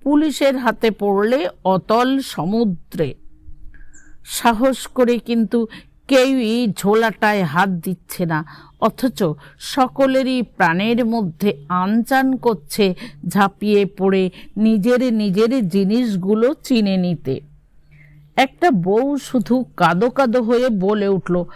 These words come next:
"আপনি দিয়ে দিন না, আমার একটা দু ভরির মোটরবালা আছে, নতুন গড়ানো।" কথা শেষ হলো না, দুম দুম শব্দে জনা তিন চার রেল পুলিশ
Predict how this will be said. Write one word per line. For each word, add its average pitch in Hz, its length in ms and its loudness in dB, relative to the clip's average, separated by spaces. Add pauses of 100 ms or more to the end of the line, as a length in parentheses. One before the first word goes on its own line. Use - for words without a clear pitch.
(200)
"আপনি 220 520 0
দিয়ে 240 480 0
দিন 175 240 0
না, 156 320 -4 (320)
আমার 175 500 0
একটা 208 480 0
দু 208 320 0
ভরির 208 500 0
মোটরবালা 196 880 0
আছে, 165 420 -4 (380)
নতুন 262 640 2
গড়ানো।" 165 560 0 (600)
কথা 202 360 2
শেষ 190 500 -4
হলো 165 200 0
না, 147 240 -2 (460)
দুম 269 500 2
দুম 247 320 2
শব্দে 208 640 0 (360)
জনা 214 420 2 (100)
তিন 208 340 2
চার 190 440 2
রেল 214 340 2
পুলিশ 196 500 -2